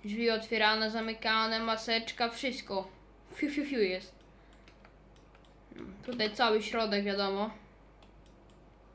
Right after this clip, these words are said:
Jak to się rozkłada, bo nawet jeszcze tej lawety nie testowałem, tak szczerze wam powiem.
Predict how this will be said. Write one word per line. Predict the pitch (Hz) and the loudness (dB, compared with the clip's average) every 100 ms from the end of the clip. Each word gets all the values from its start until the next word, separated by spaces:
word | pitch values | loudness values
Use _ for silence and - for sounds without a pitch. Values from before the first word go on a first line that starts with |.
| - - - - - - - - - - - - - - - - - - | -20 -20 -20 -20 -20 -20 -20 -20 -20 -20 -20 -20 -20 -20 -20 -20 -18 -12
Jak | - 254 | -10 -6
to | 269 | -4
się | 269 | 2
rozkłada, | 262 254 285 226 | 2 4 2 4
bo | 226 | 2
nawet | 247 | 2
jeszcze | 262 - | 0 0
tej | 277 | 6
lawety | 254 269 285 | 6 6 2
nie | 302 285 | 0 0
testowałem, | 269 - 262 302 214 202 | -2 0 10 10 10 4
tak | 196 | -4
szczerze | - 214 202 | -6 -4 -2
wam | 196 196 | -4 -4
powiem. | 196 190 185 | -2 -2 -4